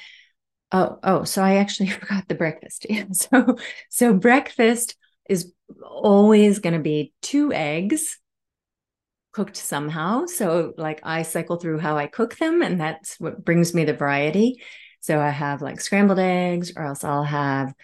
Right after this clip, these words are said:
uh, hard-boiled eggs or sunny side up eggs. And to me, those, those taste different enough that that gives me enough variety.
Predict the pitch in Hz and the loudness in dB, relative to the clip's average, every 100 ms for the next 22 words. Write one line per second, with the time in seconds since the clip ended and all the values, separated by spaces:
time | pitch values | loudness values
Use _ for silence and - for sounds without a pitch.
0 | - _ - 151 139 135 160 185 180 185 | -20 _ -4 0 0 0 0 0 2 2
1 | 175 175 170 165 165 151 160 165 165 160 | 4 4 2 0 -2 -6 -4 -2 0 -2
2 | 156 151 - 123 147 - 170 160 - 185 | -2 -4 -4 -6 -6 -6 -4 -4 0 0
3 | 175 160 156 - - 151 139 - 147 - | 2 0 -2 -6 -2 -2 -2 -4 -6 -4
4 | 196 196 185 156 151 165 294 - _ - | -2 0 0 0 0 0 -2 -4 _ -20
5 | _ - 151 - 147 147 - 135 - 147 | _ -6 -6 -4 -6 -6 -8 -10 -6 -4
6 | 139 135 - 147 135 139 135 131 | -4 -4 -6 -4 -2 -2 -4 -6